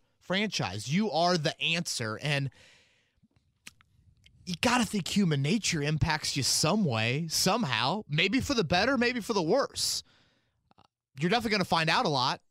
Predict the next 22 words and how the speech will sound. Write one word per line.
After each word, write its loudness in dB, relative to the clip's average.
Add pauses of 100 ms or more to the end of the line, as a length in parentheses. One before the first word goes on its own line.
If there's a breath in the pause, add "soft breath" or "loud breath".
(360)
about 0
your 0
quarterback 0
when -2
you 0
do 0
throw 0
him 0
into -2
those -2
situations -2
of, -4
like, -2 (960 soft breath)
not 0
only 0
is 2
Jacoby -2
Brissett -2
now 0
the -8
answer, -4
Joey, -2